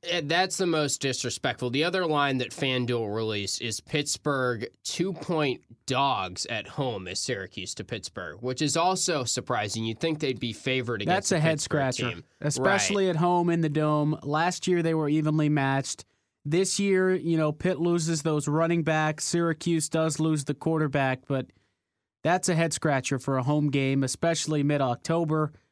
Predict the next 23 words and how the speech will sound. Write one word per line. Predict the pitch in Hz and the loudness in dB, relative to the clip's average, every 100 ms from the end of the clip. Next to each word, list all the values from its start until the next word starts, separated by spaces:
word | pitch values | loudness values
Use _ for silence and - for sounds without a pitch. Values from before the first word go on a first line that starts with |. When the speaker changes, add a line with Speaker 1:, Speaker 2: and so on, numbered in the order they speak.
| _ - | _ -10
Speaker 2:
a | - | -4
Friday | 160 160 151 135 | 0 2 2 2
night | 147 165 | 2 0
game. | 156 156 156 151 151 - _ - | 0 2 4 2 0 -4 _ -8
If | 139 147 | -6 0
you're | 160 | 2
working | 233 240 185 | 2 2 0
the | |
same | 147 208 196 | 2 2 2
logic | 165 170 190 156 139 | 4 4 4 2 0
that | 151 - | -2 0
you're | 156 | 0
working | 156 175 170 151 135 131 | 2 0 0 2 0 0
against | 143 156 160 - | 0 0 0 0
N | 165 | 0
C | 151 156 135 | 0 0 -2
State, | - 196 190 147 - _ _ _ _ _ _ - | -2 0 2 0 -2 _ _ _ _ _ _ 0
you'd | 156 156 | 0 2
think | 214 180 | 0 2
Syracuse | 190 196 170 175 156 | 2 2 2 0 0
would | 151 135 | 0 0
be | 143 | 0
favored | - 165 156 135 127 | 0 0 0 0 -2